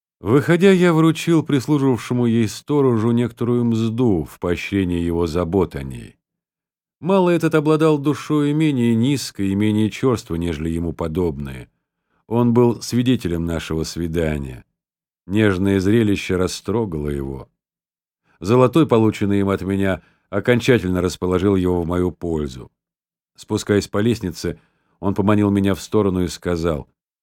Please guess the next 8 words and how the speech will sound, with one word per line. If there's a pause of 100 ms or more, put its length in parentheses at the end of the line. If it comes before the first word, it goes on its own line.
(380)
«Сударь, (800)
ежели
вам
угодно
взять
меня
на
службу